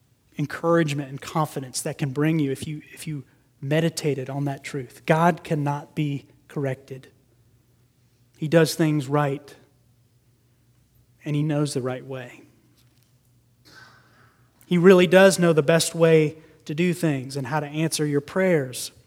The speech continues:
And if you think about it, and this goes back to our limited perspective, God is doing multiple,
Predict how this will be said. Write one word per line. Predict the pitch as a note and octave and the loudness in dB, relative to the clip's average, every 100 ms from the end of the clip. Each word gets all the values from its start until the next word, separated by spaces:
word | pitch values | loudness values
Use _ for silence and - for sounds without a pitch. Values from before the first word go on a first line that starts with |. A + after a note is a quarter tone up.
| _ _ _ - - - - _ - | _ _ _ -20 -20 -20 -20 _ 0
And | F#3+ | 0
if | F#3+ | 2
you | G3 | 2
think | D4+ D4 | 4 6
about | G3+ D#3+ D3 | 6 6 6
it, | F3+ G3+ - | 4 0 -10
and | F3+ | -8
this | E3+ - | -6 0
goes | F#3 - | 2 4
back | F3 F3+ | 2 2
to | F3 D#3+ | 0 2
our | D3 | 2
limited | D#3+ F#3 F3 E3+ C#3 | 2 2 2 -2 -4
perspective, | D#3 - - F3 F3 C#3 C3+ - _ _ _ _ _ _ _ _ _ - | -8 -4 0 0 0 -8 -8 -14 _ _ _ _ _ _ _ _ _ -6
God | E3 G3+ B3+ | -2 2 4
is | G#3+ | 2
doing | D#3+ G3+ F3+ | 6 6 6
multiple, | F3 A3 A#3+ - F#3 | 6 6 4 -2 -4